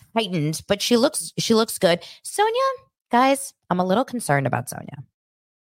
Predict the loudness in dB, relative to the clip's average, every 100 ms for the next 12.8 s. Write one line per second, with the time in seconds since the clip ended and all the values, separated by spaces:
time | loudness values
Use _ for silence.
0 | _ _ _ _ -6 -4 0 0 0 -4
1 | -4 -2 -2 -4 -8 _ -10 -6 -4 -4
2 | -4 -8 -12 -18 -20 _ _ _ _ _
3 | _ _ _ _ _ _ _ _ _ _
4 | -6 -4 -4 -2 0 0 0 -2 0 -2
5 | -2 -8 -14 _ -20 -4 -2 -2 -4 -8
6 | -10 -12 -10 -8 -8 -8 -8 -10 -10 -12
7 | -12 -12 -12 -12 -10 -10 -10 -12 -12 -14
8 | -14 -14 -4 -2 -2 -6 -12 -16 -14 -12
9 | -14 _ _ _ _ _ _ _ _ _
10 | _ -14 -2 0 0 -2 -8 -10 -16 -16
11 | -4 -2 0 0 0 2 4 4 4 4
12 | 4 4 2 2 -2 -4 -8